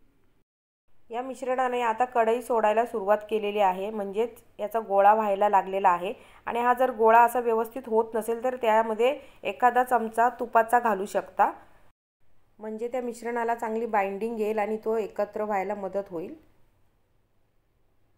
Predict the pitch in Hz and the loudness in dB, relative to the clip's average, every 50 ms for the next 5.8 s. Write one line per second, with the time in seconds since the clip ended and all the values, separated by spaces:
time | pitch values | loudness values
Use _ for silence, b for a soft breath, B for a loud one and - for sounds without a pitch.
0 | _ _ _ _ _ _ _ - 208 220 226 226 208 202 208 202 202 247 269 277 | _ _ _ _ _ _ _ -18 -14 -10 -8 -6 -2 -2 -4 -4 -4 -8 -6 -4
1 | 254 240 226 233 240 - 240 226 - - 220 233 240 226 220 214 202 196 190 185 | -4 -2 -2 -2 -4 -6 -10 -12 -10 -8 -8 -6 -4 -2 -4 -2 -2 -2 -4 -4
2 | 165 170 175 202 311 339 - _ _ _ _ _ _ _ _ _ _ _ _ _ | -4 -6 -6 -10 -12 -14 -20 _ _ _ _ _ _ _ _ _ _ _ _ _
3 | _ - - _ _ - 202 214 - 277 285 285 277 285 277 262 269 254 247 262 | _ -20 -20 _ _ -14 -12 -8 -4 -2 0 0 0 0 -2 -4 -6 -4 -4 -4
4 | 269 277 262 254 254 240 247 254 254 254 240 254 247 - 240 233 233 233 233 233 | -4 -4 -4 -4 -4 -2 -2 -2 -2 -2 -2 -2 -2 0 0 2 2 2 0 0
5 | 247 233 208 208 208 220 202 190 190 202 214 269 277 - _ _ | -2 -2 -2 0 0 2 2 0 0 -2 -4 -6 -8 -12 _ _